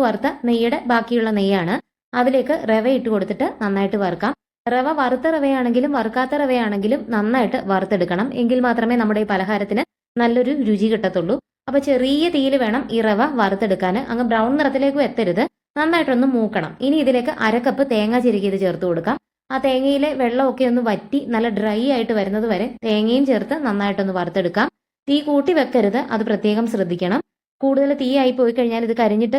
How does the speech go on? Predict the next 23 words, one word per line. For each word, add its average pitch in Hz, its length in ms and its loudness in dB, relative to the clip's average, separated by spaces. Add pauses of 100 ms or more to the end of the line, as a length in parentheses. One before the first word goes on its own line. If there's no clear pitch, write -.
ഇതിന്റെ 214 260 0
രുചി 190 220 0
അങ്ങ് 220 200 -2
മാറിപ്പോവും. 185 520 -2 (360)
അപ്പൊ 254 180 -2
തേങ്ങ 254 280 0
നന്നായിട്ട് 254 400 0
ഡ്രൈ 214 200 0 (120)
ആയാൽ 269 260 -2
മാത്രം 233 280 -4
മതി, 214 160 -2 (120)
ഇതിന്റെ 226 260 0
നിറം 240 300 0
മാറണ്ട, 185 340 0 (160)
ചെറിയ 214 320 0
തീയിൽ 220 200 0 (100)
ചെയ്താൽ 196 260 0
മതി. 175 180 -4 (440)
ഇനി 302 180 0
ഇതിലേക്ക് 269 320 0
നമ്മൾ 247 220 0
ആ - 80 0
വേവിച്ച 226 280 0